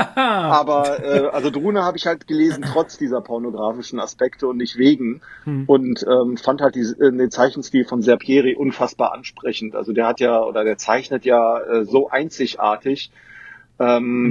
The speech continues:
Speaker 1: Mhm.
Speaker 2: dass, äh, mir auch diese flache Handlung total egal war.
Speaker 1: Okay. Ja.
Speaker 2: Ja.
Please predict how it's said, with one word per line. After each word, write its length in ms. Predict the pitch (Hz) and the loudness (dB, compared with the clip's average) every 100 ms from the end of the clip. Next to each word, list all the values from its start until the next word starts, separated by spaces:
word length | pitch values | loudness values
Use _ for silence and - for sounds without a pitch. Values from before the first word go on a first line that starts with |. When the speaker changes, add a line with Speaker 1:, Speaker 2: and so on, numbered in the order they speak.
| 127 117 | -2 0
Speaker 1:
Mhm. 40 | |
Speaker 2:
dass, 300 | 135 123 - | 0 0 -6
äh, 280 | - 131 127 | -2 2 2
mir 200 | 127 135 | 2 0
auch 100 | 123 | -2
diese 240 | 127 117 | -6 -6
flache 340 | - 123 117 104 | -4 -4 -2 -4
Handlung 300 | 113 117 107 | -6 -6 -8
total 340 | 104 101 95 | -8 -4 -6
egal 360 | 101 - 98 98 | -6 -8 -10 -10
war. 220 | - - _ _ _ _ _ _ _ _ _ - | -12 -14 _ _ _ _ _ _ _ _ _ -12
Speaker 1:
Okay. 340 | 135 139 139 - _ _ | -10 -8 -10 -14 _ _
Ja. 140 | 151 | -6
Speaker 2:
Ja. 80 | 160 | -6